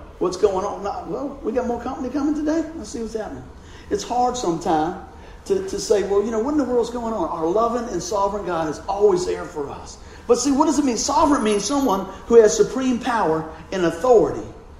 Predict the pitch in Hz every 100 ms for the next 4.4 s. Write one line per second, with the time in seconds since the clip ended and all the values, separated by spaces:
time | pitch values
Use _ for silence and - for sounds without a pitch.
0 | - - - 202 - 262 262 254 247 -
1 | - - 254 226 151 151 151 - 170 170
2 | 220 180 180 175 269 269 254 226 226 -
3 | 254 247 - 214 220 226 - - - 175
4 | 202 220 240